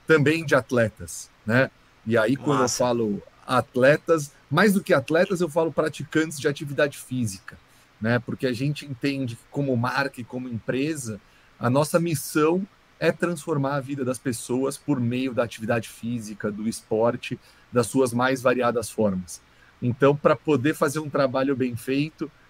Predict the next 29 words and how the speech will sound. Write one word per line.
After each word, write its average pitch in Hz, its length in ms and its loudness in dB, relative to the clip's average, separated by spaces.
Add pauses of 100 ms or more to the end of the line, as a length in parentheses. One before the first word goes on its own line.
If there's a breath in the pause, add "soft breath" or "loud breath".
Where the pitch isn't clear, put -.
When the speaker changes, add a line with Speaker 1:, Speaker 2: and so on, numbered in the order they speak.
(120 soft breath)
Speaker 1:
a 120 100 -4
gente 135 300 -4
entende 131 480 -6
que 139 80 -10
a - 20 -14
gente 135 160 -16
precisa 139 380 -4
ser 170 220 0
produto 151 560 0
do 147 100 -4
produto. 127 480 -4 (520 soft breath)
E 120 140 6
aí, 127 160 6
o 135 40 4
Speaker 2:
Sim. 127 100 0
Speaker 1:
ponto 139 240 2
curioso, 147 720 6
né, 151 180 -2
que - 100 -12
você - 80 -6
me 139 120 -6
perguntou, 135 400 -4
pô, 143 180 -2
como 135 180 -2
é 139 60 -2
que - 100 -6
surgiu 131 300 2
a 135 80 4
paixão 123 400 0